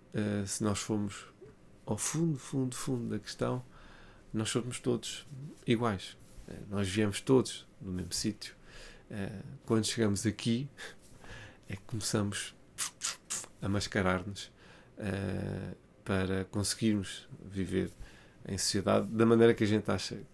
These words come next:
que é a melhor. Eh, mas que se, na verdade, nós nos desmascarássemos todos, eh, se calhar a vida,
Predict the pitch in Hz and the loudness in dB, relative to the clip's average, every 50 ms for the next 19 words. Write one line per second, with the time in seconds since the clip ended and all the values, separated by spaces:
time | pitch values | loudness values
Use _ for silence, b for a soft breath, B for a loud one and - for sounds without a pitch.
0 | - - - - - 98 101 - 104 101 95 98 95 98 90 90 92 92 95 - | -18 -16 -14 -12 -12 -12 -12 -8 -4 -2 0 0 2 2 2 2 2 0 -2 -6
1 | - B B B B B B B B B - - 101 101 98 98 98 98 98 101 | -10 B B B B B B B B B -6 -2 0 2 2 2 2 2 2 0
2 | 98 - - - - - - 107 104 92 95 95 95 98 101 92 95 98 101 101 | 0 -2 -2 -4 -4 0 2 2 2 2 2 2 4 4 4 4 4 2 2 2
3 | 98 95 98 107 110 104 101 101 107 101 98 104 117 113 - - - 117 110 110 | 2 2 4 2 2 2 2 0 0 2 2 4 2 2 0 0 0 2 2 2
4 | 107 107 - - 113 110 - - - 120 113 113 110 - - - - B B B | 0 0 -2 -6 -8 -8 -6 -4 -2 0 0 0 -2 -6 -10 -12 -12 B B B
5 | B B B B B B B B B B - - 135 104 104 104 101 101 - - | B B B B B B B B B B -12 -6 -4 -2 -2 -2 -2 -2 -2 0
6 | - 113 101 107 104 101 104 101 92 104 107 104 98 107 104 107 | 0 2 2 4 4 4 4 4 4 4 4 4 4 0 -4 -6